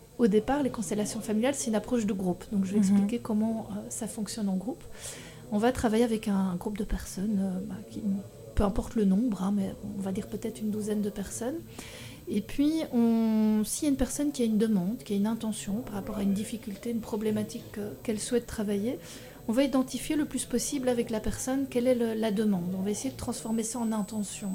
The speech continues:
Speaker 1: Qu'est-ce qu'elle aimerait pour elle ? Et à partir de là, on va lui faire une proposition de travail. Donc, euh,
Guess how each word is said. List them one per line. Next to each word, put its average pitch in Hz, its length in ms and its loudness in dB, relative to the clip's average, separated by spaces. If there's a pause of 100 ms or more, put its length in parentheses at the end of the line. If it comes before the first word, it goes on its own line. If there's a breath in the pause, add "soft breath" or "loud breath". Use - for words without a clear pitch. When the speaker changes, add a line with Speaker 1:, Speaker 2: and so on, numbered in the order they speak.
(160)
Speaker 1:
Qu'est-ce 220 180 -6
qu'elle 233 200 0
aimerait 226 440 -2 (300)
pour 196 220 -2
elle ? 180 160 -4 (920 loud breath)
Et 226 340 4
à 294 80 0
partir 262 440 -2
de 208 80 4
là, 208 240 2
on 269 40 -2
va 220 100 2
lui 202 120 2
faire 240 180 -2
une 214 120 2
proposition 214 640 -2
de 196 60 0
travail. 180 420 -4 (640 loud breath)
Donc, 196 300 0
euh, - 180 -14